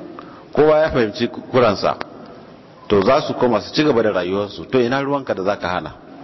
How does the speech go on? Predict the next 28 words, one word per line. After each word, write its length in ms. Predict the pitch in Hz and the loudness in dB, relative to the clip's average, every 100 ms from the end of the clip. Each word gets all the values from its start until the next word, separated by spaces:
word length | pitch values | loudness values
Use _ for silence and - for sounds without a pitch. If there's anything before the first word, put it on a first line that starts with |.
| - - - - - | -20 -20 -20 -20 -2
Alkur'ani 580 | 104 107 - - 127 123 | 2 2 2 2 2 2
sai 200 | 107 107 | 0 -4
ce 120 | - 92 | -4 -2
kar 180 | 95 85 | -2 -2
ku 60 | |
yi 60 | 82 | -4
hakan 340 | 85 80 71 65 | -4 -6 -8 -8
nan. 100 | 60 - - - - - - - - - - - - | -14 -18 -20 -20 -20 -20 -20 -20 -20 -20 -20 -16 0
Ali 240 | 117 156 | 2 4
bin 80 | 170 | 4
Abi 260 | 147 147 151 | 4 2 -2
Talha 280 | 147 147 143 | 0 0 -2
ya 80 | 147 | -2
ce 100 | 135 | -2
wannan 320 | 143 147 - | -2 -4 -4
aya 460 | 139 143 135 131 131 - - - - 85 | -2 -2 -2 -4 -8 -16 -18 -16 -10 0
daga 300 | - 101 95 | 2 4 4
Abdullahi 300 | 113 147 135 | 4 4 4
bin 160 | 139 | 0
Abbas 480 | 127 107 107 131 131 | 0 -4 0 0 2
ya 120 | 127 | -4
ce, 140 | 127 117 | -2 -2
"Nazar 360 | 131 139 127 117 | 0 0 0 0
hadhihi 360 | 131 123 117 | -2 0 -4
al-aya 400 | 117 123 123 117 | -2 2 2 0
fi 120 | - 101 | -2 -4
ar-rajuli 640 | 101 127 127 131 123 104 | 0 -2 0 0 2 0
yudalliqu 540 | 101 131 127 123 123 | 0 0 2 0 0